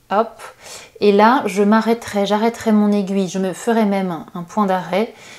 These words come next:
très précisément dans, euh, l'intersection que j'ai tracée précédemment. Alors voilà, mon biais a été piqué bord à bord,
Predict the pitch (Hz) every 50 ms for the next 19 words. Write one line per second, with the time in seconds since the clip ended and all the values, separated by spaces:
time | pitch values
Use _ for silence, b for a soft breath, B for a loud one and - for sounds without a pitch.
0 | B B B - - - 269 277 277 277 - 262 254 254 - 233 226 208 208 202
1 | 196 196 196 208 233 285 285 277 - - 214 190 175 170 185 202 202 214 233 262
2 | 233 - 190 185 180 180 185 214 214 - 233 226 - - 196 - - - - 214
3 | 214 247 254 247 - 202 180 202 196 - - - 185 - - - 214 214 240 B
4 | B B B B B - - 214 190 - 226 202 185 165 151 151 - _ _ _
5 | _ _ _ _ _ _ _ _ _ _ _ _ _ _ _ _ _ _ _ _
6 | _ _ _ _ _ _ _ _ _ _ _ _ _ _ _ _ _ _ _ _
7 | _ _ _ _ - b b b b b b b b b b b b b _ 214
8 | 185 165 156 151 175 196 220 254 269 262 233 208 196 180 208 208 208 202 - 190
9 | 185 185 180 185 - 180 - - - 175 _ - - 196 180 175 180 180 180 175
10 | 170 160 165 185 190 202 220 233 247 254 247 - - - -